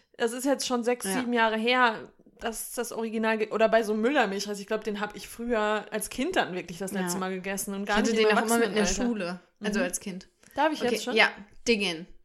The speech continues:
Speaker 1: Wie, wie wo-, soll ich's jetzt, soll ich
Speaker 2: Einfach
Speaker 1: alles
Speaker 2: rein.
Speaker 1: einfach
Speaker 2: Einfach den Becher aufessen.
Speaker 1: <laughs>
Speaker 2: So. Mm, okay, das hast du jetzt aber interessant gegessen.
Speaker 1: Mhm.
Speaker 2: Ronja, das, Ronja hat jetzt, jetzt
Speaker 1: Mhm.
Speaker 2: geh nicht so mit dem Löffel nochmal rein. Also, nein,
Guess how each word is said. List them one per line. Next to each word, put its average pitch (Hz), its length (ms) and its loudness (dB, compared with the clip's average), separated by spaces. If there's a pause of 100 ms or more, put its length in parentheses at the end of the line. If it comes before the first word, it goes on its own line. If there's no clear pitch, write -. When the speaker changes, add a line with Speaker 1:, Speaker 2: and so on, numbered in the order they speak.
(180)
Speaker 1:
Wie, 247 280 -8
wie 254 180 -6
wo-, 226 140 -6
soll 233 180 -2
ich's 233 100 -8
jetzt, 240 140 -6
soll 233 120 0
ich 240 180 -6
Speaker 2:
Einfach 190 200 0
Speaker 1:
alles 226 180 -2
Speaker 2:
rein. 165 80 -4
Speaker 1:
einfach 202 280 -8 (440)
Speaker 2:
Einfach 208 220 2
den 208 140 -2
Becher 208 300 -4
aufessen. - 560 -2
Speaker 1:
<laughs> 220 80 -16 (1700)
Speaker 2:
So. 196 240 -16 (360)
Mm, 196 380 -10
okay, 180 220 -10
das 180 160 -8
hast 240 160 -8
du 226 40 -4
jetzt 180 120 -6
aber 170 140 -6
interessant 175 440 -10
gegessen. 185 440 -10 (160)
Speaker 1:
Mhm. 247 80 -16
Speaker 2:
Ronja, 226 260 2 (100)
das, 208 280 -8
Ronja 233 220 2
hat 233 120 0
jetzt, 226 280 -2
jetzt 196 160 -4
Speaker 1:
Mhm. 240 40 -6
Speaker 2:
geh 208 140 4
nicht 240 200 2
so 294 100 0
mit 240 120 4
dem 220 100 2
Löffel 208 220 2
nochmal 185 260 0
rein. 165 300 -4 (960)
Also, 214 240 -4
nein, 254 200 10